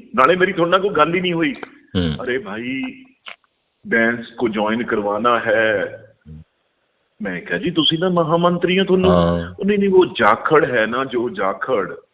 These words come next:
Speaker 2: ਹੂੰ।
Speaker 1: ਉਹ, ਮੈਂ ਕਿਹਾ, "ਜੀ," ਮੈਨੂੰ ਉਦਣ ਦਾ, ਮੈਂ ਕਿਹਾ, "ਜੀ ਤੁਸੀਂ ਜਾਖੜ ਜੁਖੜ ਨੂੰ ਛੱਡੋ, ਹੁਣ ਮੈਂ ਆ ਗਿਆ, ਮੈਂ ਆਪਣੇ ਆਪ, ਇਹ, ਇਹ ਕੰਮ ਮੇਰੇ ਤੇ ਛੱਡੋ। ਤੁਸੀਂ ਮਹਾਮੰਤਰੀ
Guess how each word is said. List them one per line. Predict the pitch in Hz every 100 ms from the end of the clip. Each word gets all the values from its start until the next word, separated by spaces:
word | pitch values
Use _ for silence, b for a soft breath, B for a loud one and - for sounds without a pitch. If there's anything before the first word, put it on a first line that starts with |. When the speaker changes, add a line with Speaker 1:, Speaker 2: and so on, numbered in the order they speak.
| -
Speaker 2:
ਹੂੰ। | 78 73 64 60 _ _ _ _
Speaker 1:
ਉਹ, | 107 165 165 131 - - - _ _ _ -
ਮੈਂ | 123 113 113
ਕਿਹਾ, | 131
"ਜੀ," | 160 147 - - B B
ਮੈਨੂੰ | 127 170 175
ਉਦਣ | 160 175
ਦਾ, | 190
ਮੈਂ | 156 113 135 147
ਕਿਹਾ, | 151
"ਜੀ | 170
ਤੁਸੀਂ | 165 143 147
ਜਾਖੜ | 131 120 127
ਜੁਖੜ | 123 117 120
ਨੂੰ | 117
ਛੱਡੋ, | 120 98 87 123
ਹੁਣ | 139 117 113
ਮੈਂ | 110 104
ਆ | 104 92
ਗਿਆ, | 90 113 139
ਮੈਂ | 117
ਆਪਣੇ | - -
ਆਪ, | 98 - _ _ _ _ _ _ - - _ -
ਇਹ, | 123 -
ਇਹ | 117
ਕੰਮ | - 104
ਮੇਰੇ | 120 98 98
ਤੇ | 98
ਛੱਡੋ। | - 101 120
ਤੁਸੀਂ | - 135 123 240
ਮਹਾਮੰਤਰੀ | 143 143 185 165 175 - 170 160